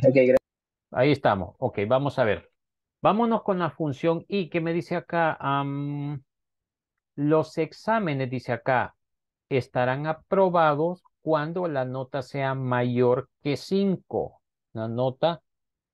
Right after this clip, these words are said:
Speaker 2: sea mayor que cinco, pero para el examen teórico, esta que está acá. Y mayor o igual a siete para el práctico. O sea, son dos condiciones que se deben de, de cumplir,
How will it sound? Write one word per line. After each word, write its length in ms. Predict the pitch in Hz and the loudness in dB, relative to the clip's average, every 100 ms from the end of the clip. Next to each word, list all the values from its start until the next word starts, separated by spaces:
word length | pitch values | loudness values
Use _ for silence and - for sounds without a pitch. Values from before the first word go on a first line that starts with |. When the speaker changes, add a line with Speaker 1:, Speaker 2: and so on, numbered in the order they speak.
| _ _ | _ _
Speaker 2:
sea 300 | - 131 131 | -4 -2 0
mayor 340 | 131 135 139 | 0 0 0
que 140 | 156 | -2
cinco, 440 | - 160 156 - 196 | -2 -4 -2 -2 0
pero 220 | 156 139 | 2 2
para 180 | 131 123 | 2 2
el 80 | 113 | 0
examen 440 | - 127 123 117 | -2 -4 -4 -6
teórico, 640 | - 120 185 156 - 110 | -2 2 2 2 -4 -4
esta 260 | 123 - 127 | -4 -4 -10
que 80 | 123 | -10
está 200 | - 127 | -4 -4
acá. 360 | - 175 - _ _ _ _ _ _ _ _ | 0 -2 -2 _ _ _ _ _ _ _ _
Y 360 | 156 175 202 - | 2 2 2 -2
mayor 540 | 151 143 147 143 147 | -2 0 2 2 2
o 60 | 165 | 0
igual 560 | 175 165 147 170 202 - _ - | 0 0 0 -2 -6 -16 _ -8
a 140 | 135 | -8
siete 460 | - 151 143 - 127 | -4 -2 -2 -4 -4
para 320 | - 107 104 | -2 0 0
el 180 | 101 - _ | -4 -10 _
práctico. 640 | - 190 208 - 117 - - | -2 0 0 -4 -10 -8 -8
O 80 | 131 | -4
sea, 220 | 151 135 | 0 0
son 280 | 151 147 147 | 0 -2 2
dos 200 | 165 165 | 0 0
condiciones 580 | 170 143 - 139 135 - | -4 -6 -8 -8 -6 -8
que 80 | |
se 180 | 127 117 | -6 -2
deben 280 | 117 117 117 | 0 0 0
de, 140 | 107 - - | -4 -6 -12
de 260 | 113 113 | -2 -2
cumplir, 560 | - 104 87 165 120 | 0 -6 0 0 0